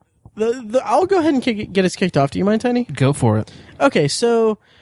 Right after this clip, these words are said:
Speaker 1: Tiny, you are a big fan of the documentary
Speaker 2: I
Speaker 1: genre.
Speaker 2: watch, I watch that genre like it's going out of style.
Speaker 1: You do, and it is. And, uh,
Speaker 2: No, it's not.
Speaker 1: it's, it's really not. <laughs>
Speaker 2: No.
Speaker 1: It's, it's, it's, you know, it's a good genre and everything. We need to do another, like,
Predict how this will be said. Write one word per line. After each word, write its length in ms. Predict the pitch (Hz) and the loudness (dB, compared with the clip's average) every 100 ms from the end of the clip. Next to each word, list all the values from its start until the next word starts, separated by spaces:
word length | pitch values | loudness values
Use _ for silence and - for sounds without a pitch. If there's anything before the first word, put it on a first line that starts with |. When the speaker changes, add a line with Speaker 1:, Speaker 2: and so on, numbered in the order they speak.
| _ _ - | _ _ -6
Speaker 1:
Tiny, 480 | 294 349 349 339 226 | -2 0 2 0 -2
you 240 | 196 349 | -2 0
are 160 | 381 302 | 2 0
a 60 | 196 | 0
big 240 | 196 185 | -2 -2
fan 280 | - 185 180 | 0 0 0
of 100 | 160 | -2
the 80 | 151 | -2
documentary 800 | 165 165 165 165 185 202 214 202 - - - - | -2 0 -2 -2 -2 -2 -4 -6 -14 -20 -20 -16
Speaker 2:
I 160 | - 110 | -4 0
Speaker 1:
genre. 140 | 120 | 2
Speaker 2:
watch, 380 | 120 120 127 127 | 2 2 0 -2
I 140 | 110 123 | 0 0
watch 260 | 120 123 | 0 0
that 160 | - 120 | -2 -2
genre 460 | 120 120 120 120 120 | 0 0 0 0 0
like 200 | 110 120 | -2 -4
it's 100 | 123 | -6
going 200 | 113 110 | -4 -2
out 40 | 110 | -2
of 60 | |
style. 360 | - 107 107 104 | -2 0 0 -2
Speaker 1:
You 500 | - 175 202 220 160 - _ | -4 -2 0 -2 -4 -16 _
do, 280 | - 262 311 | -4 -2 0
and 100 | 285 | 0
it 100 | 226 | 0
is. 440 | 330 233 147 - - - | 0 -2 -4 -8 -14 -8
And, 300 | 202 202 190 | -2 -2 0
uh, 240 | 190 180 | 0 0
Speaker 2:
No, 240 | 180 440 196 | 0 -2 -2
it's 200 | - - | -6 -6
not. 440 | 139 143 120 113 170 | -4 -2 -2 -2 -2
Speaker 1:
it's, 80 | 262 | -4
it's 120 | - | -2
really 240 | 202 160 | -2 0
not. 380 | 147 - 202 - 339 | -2 -2 -4 -2 -2
<laughs> 60 | - 381 - 453 427 | 0 0 0 -4 -4
Speaker 2:
No. 720 | 294 - 214 208 104 110 110 104 _ - | -4 -6 -6 0 2 2 2 -2 _ -4
Speaker 1:
It's, 380 | 214 226 - - | -2 -2 -6 -8
it's, 240 | 269 294 - | -6 -6 -4
it's, 260 | 294 - | -6 -4
you 80 | 269 | -2
know, 120 | 220 160 | 0 0
it's 200 | 208 254 | 0 -2
a 60 | |
good 220 | 190 226 | -2 -2
genre 400 | 180 175 165 170 | 0 0 2 0
and 180 | - 156 | 0 -2
everything. 320 | 160 156 170 | -2 -2 -2
We 120 | 180 269 | -2 0
need 160 | 339 | 0
to 80 | 233 | -2
do 180 | 175 180 | 0 2
another, 380 | 170 165 156 147 | 2 2 0 -2
like, 300 | 139 135 - | -2 -6 -10